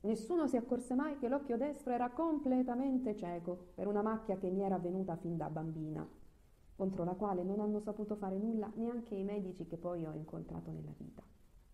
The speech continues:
Ah, avevo i capelli biondi e una testa leonina che si faceva guardare mentre camminavo,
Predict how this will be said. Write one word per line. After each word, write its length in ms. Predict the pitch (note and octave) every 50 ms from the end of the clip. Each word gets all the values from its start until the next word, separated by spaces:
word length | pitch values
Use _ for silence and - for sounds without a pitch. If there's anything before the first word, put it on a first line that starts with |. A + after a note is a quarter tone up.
| - - - - - - - -
Ah, 280 | A#3+ A3+ A3 G#3+ A3 A3 - - - - - - - - - - - - - - - - - - - -
avevo 300 | - A#3 A#3 B3+ A#3 A#3+
i 100 | B3 A#3+
capelli 440 | - A3+ A#3 B3+ B3+ A#3+ A3+ A3+ A3+
biondi 420 | F#3+ G#3 B3 C4 C4 B3 A3 A3
e 40 | G#3+
una 160 | G#3+ G#3+ A3
testa 380 | G#3+ A3+ B3+ B3+ - - - A3
leonina 580 | A3 A3+ A#3 A3 G#3 G#3 A3+ A#3+ A#3+ A3+ G3+
che 140 | F#3+ G3+ G3
si 180 | F#3+ - G#3+ G#3
faceva 400 | G3+ G3 F#3+ F#3+ G#3+ G#3+ F#3+ F3
guardare 580 | E3+ E3 E3 E3 E3 E3+ F3+ F3+ E3+ E3 E3
mentre 320 | D#3+ D#3+ D#3+ E3 E3 - D#3+
camminavo, 680 | - E3+ D#3+ D#3+ D#3+ D#3+ D#3+ D#3+ D#3+ D#3+ D#3+ E3+